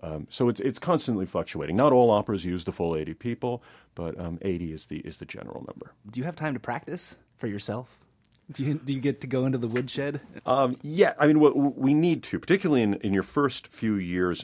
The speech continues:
Speaker 1: in the chorus, there's a lot of music that, that we need to learn that we just don't have time to. Uh, my entire life,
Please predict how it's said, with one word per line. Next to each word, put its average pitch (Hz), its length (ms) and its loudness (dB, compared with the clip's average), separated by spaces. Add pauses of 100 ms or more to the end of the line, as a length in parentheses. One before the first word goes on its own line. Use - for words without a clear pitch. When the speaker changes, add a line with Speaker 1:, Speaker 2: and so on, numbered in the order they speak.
Speaker 1:
in 85 120 -6
the 78 60 -6
chorus, 82 580 -2 (280)
there's 107 160 0
a 117 60 2
lot 131 300 2
of 104 100 0
music 87 400 -2
that, 80 200 -6 (200)
that 87 160 -10
we 92 220 -4
need 87 220 -4
to - 120 -10
learn 78 600 -4 (260)
that 90 120 -4
we 98 120 -2
just - 240 -4
don't 78 180 -4
have 71 180 -16
time 76 300 -10
to. 76 240 -8 (340)
Uh, 95 120 -6
my 104 240 -2
entire 117 520 -2
life, 87 640 -4